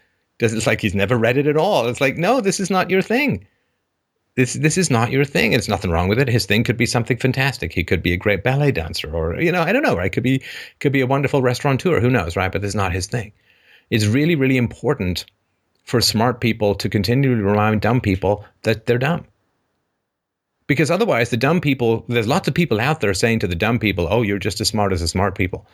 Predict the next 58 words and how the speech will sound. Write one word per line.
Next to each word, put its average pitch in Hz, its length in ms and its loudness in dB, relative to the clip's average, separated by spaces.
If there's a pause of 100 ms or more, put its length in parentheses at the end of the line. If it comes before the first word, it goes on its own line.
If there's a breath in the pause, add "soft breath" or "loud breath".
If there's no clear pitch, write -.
(260 soft breath)
But, 85 380 -2
uh, 85 160 2
you 85 180 0
know, 85 100 0
the 80 80 -2
smart 87 280 -2
people, 87 240 0
they 82 100 0
just, - 300 -6
they - 100 -4
exploit 87 640 -6
you, 87 240 -6
and 80 120 -8
they, 87 200 -8 (260 loud breath)
you 92 80 4
know, 87 80 4
they 85 100 4
just 82 200 0
have 85 100 0
all 87 120 2
these 80 180 -2
contacts, 80 580 -2
and, 85 140 0
you 82 100 -2
know, 85 80 -4
you, 82 240 -4
you, 85 160 -2
it's 82 160 -6
a 82 40 0
whole 85 240 -2
system, 85 420 -2
and 87 80 -2
it's 82 80 -4
all 87 180 0
rigged 82 240 0
against 85 340 -2
you, 87 120 0
and 87 100 0
they're 113 180 2
only 110 140 0
rich 98 260 -2
because 95 360 -2
you're 90 200 0 (360 loud breath)
poor, 98 420 2
and 85 220 0
blah, 92 140 2
blah, 92 100 2
blah, 90 140 2
blah, 87 100 -4
blah, 85 260 -4
right? 117 180 -4 (840 soft breath)
And, 117 460 0
um, 107 480 0 (1000)
it 117 140 0
is 104 140 0
really, 127 280 0
really 113 460 -2
important 92 440 -6